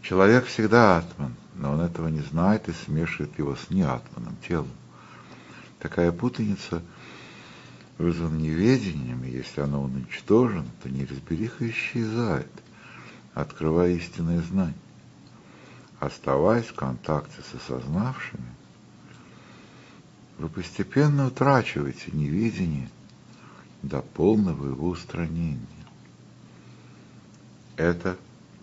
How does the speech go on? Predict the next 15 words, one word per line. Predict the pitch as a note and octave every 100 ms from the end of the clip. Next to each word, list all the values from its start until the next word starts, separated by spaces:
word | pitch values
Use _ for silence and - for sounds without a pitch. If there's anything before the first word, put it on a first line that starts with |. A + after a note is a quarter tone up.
| -
приводит | C#2+ C2 C2 C#2 D2+ -
к | -
обнаружению | - - C2 B1 B1+ B1 B1 C2+ C#2+ - - - - - - -
вечного | A#1+ B1 A#1+ - - A#1+ A#1+
«Я». | B1 A#1+ - - - - - - - - - - - - - - - - - - - - - - - - - - - - - - - -
Вы | F2+
говорите, | D#2+ E2+ F2 F2 F2
что | E2+ - E2
от | E2+
ученика | E2 E2+ E2+ E2+ F2+ D#2
требуется | D#2 D#2 D2 D2+ -
общение | D2+ - - E2 D2+
с | -
мудрыми, | E2 A2 - C#2 - - -
сатсанг. | C#2+ - - A2 G#2+ -